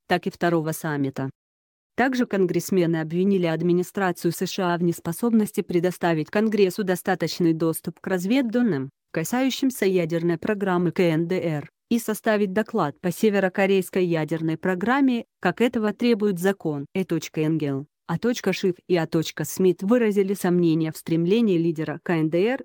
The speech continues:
Ким Чен Ына добиться денуклеаризации и упомянули оценки директора нацразведки С Ш А Дэна Каутса в отношении К Н Д Р.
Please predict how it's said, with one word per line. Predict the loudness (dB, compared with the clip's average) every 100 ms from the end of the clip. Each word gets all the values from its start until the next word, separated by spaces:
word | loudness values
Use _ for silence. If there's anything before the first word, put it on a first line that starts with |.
| -8
Ким | -2 -2
Чен | 0 2 4
Ына | 4 4
добиться | 2 2 -2 0 0
денуклеаризации | 2 0 0 0 0 0 -2 -2 -2 0 0
и | 0 -2
упомянули | 0 2 4 4 4
оценки | 2 0 0 0 0 -2
директора | -2 -4 -2 0 2 2
нацразведки | 2 -2 -4 -2 0 0 -2
С | -8 -6
Ш | -6 -2 0
А |
Дэна | 2 2 0
Каутса | -2 -6 -4 -4
в |
отношении | -2 0 0 0 0 0
К | 0
Н | 2 2 0
Д | -2
Р. | -2 -4